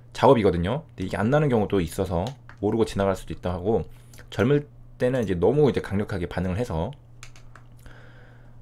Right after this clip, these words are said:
어, 제 댓글에도 이제 단디바이오의 이제 폐혈증, 이게 그거거든요. 이걸로 인해서. 그래서 이거를,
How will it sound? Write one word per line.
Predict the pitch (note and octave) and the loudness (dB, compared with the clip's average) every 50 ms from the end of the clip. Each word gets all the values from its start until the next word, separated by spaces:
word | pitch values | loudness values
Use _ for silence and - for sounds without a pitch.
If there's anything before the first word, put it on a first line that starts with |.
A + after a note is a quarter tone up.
| - | -8
어, | - C3+ C3 C3+ C3 | -4 0 2 2 2
제 | - - | 2 0
댓글에도 | D3+ C#3 - F#3 G3 F#3 F3+ F3 E3 | 0 2 6 6 6 8 8 6 8
이제 | C#3+ C#3 C3+ B2 | 8 6 4 4
단디바이오의 | - A#2+ A#2+ C#3 D#3+ F3 E3+ E3 D#3+ D3 B2+ A#2+ A#2 A#2 B2 C3+ C#3 C3+ B2+ G2 | 4 2 2 4 8 10 10 12 12 10 10 10 10 10 10 8 8 6 6 4
이제 | E2 - | 2 -2
폐혈증, | - - F#3+ G3 F#3+ - E2+ D#2 E2+ - - - - - | -4 -2 0 0 0 -2 -4 -6 -6 -10 -16 -20 -14 -10
이게 | - A#2 D#3 D3+ | -2 0 0 2
그거거든요. | - A2+ B2+ A#2+ G#2 - F2+ F2+ - B2+ D#3+ - - - - - - - - - - - - - - - - - - - - - - - - - - - | 4 4 6 6 6 4 4 0 0 0 -2 -2 -6 -8 -8 -8 -8 -10 -12 -14 -18 -18 -18 -20 -20 -20 -20 -20 -20 -20 -20 -20 -20 -20 -20 -20 -12 -2
이걸로 | - A2 B2+ B2+ A#2 | 2 4 6 6 6
인해서. | G2+ F#2+ G2+ F#2+ F2+ F2+ F#2+ A#2+ C#3+ C#3+ - - - - - - - - - - - - - - - - - - - - - - - - - | 4 4 2 2 2 2 0 0 -2 -6 -10 -18 -20 -20 -20 -20 -20 -20 -20 -20 -20 -20 -20 -20 -20 -20 -20 -20 -20 -20 -20 -20 -20 -18 0
그래서 | - B2 A2 | 2 2 4
이거를, | A#2 C3 D#3+ D#3+ E3 E3 E3 E3 D3 A2+ F#2+ D#2+ | 8 8 10 12 12 12 12 12 10 10 8 6